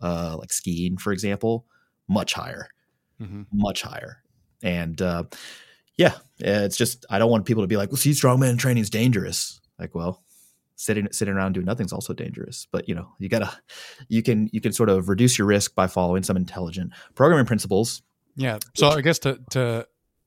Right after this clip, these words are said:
Speaker 2: to answer your question about, are there a lot of people using R P E in strongman training? And it's, uh, not often. And i-, if it is, it's R P E with their barbell lifts, you know, like, "Hey, I'm squatting today. I'll leave a couple reps in the tank." But r-, rarely is it,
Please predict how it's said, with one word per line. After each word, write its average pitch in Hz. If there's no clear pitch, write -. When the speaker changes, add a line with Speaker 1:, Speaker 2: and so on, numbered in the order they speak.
Speaker 2:
to -
answer 147
your 120
question 131
about, 110
are 127
there 127
a 131
lot 131
of 117
people 117
using 120
R 120
P 117
E -
in 107
strongman 123
training? 107
And 127
it's, 143
uh, 110
not 151
often. 127
And 117
i-, 139
if 143
it 131
is, 151
it's 127
R 135
P 127
E 123
with 120
their 117
barbell 104
lifts, 92
you 107
know, 98
like, 98
"Hey, 117
I'm 104
squatting 123
today. 110
I'll 117
leave 117
a 113
couple 113
reps 113
in 104
the 101
tank." 113
But 117
r-, 120
rarely 139
is 117
it, 120